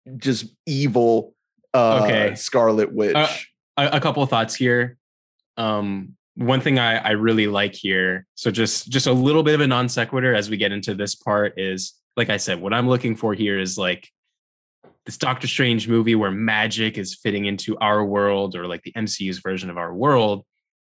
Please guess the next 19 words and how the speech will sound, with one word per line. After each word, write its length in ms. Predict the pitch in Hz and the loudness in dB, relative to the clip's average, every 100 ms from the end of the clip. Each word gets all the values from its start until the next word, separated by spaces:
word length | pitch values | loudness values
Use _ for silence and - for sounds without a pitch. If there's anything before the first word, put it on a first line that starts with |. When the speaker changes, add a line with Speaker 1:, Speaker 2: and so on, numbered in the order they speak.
| _ _ _ - | _ _ _ -6
Speaker 2:
And 380 | 117 107 104 101 | -2 0 0 -2
I 60 | 117 | -2
really 280 | 123 127 117 | 2 2 2
like 180 | 113 | 0
at 80 | 113 | -4
this 160 | 113 - | -8 -8
point 220 | 117 104 | -4 -4
in 60 | 98 | -2
the 80 | |
movie 460 | 98 101 98 98 98 | -4 -4 -2 -2 -4
how 260 | 95 92 92 | -2 -4 -2
they 200 | 95 92 | -6 -6
make 240 | 95 95 | -8 -8
a 40 | |
distinction 680 | 92 95 - 95 92 95 90 | -10 -12 -10 -8 -8 -8 -10
between 560 | 85 - 95 87 85 87 | -12 -14 -14 -12 -12 -14
this 140 | - | -14
different 400 | - 92 90 82 | -14 -12 -14 -12
type 260 | - 90 | -8 -8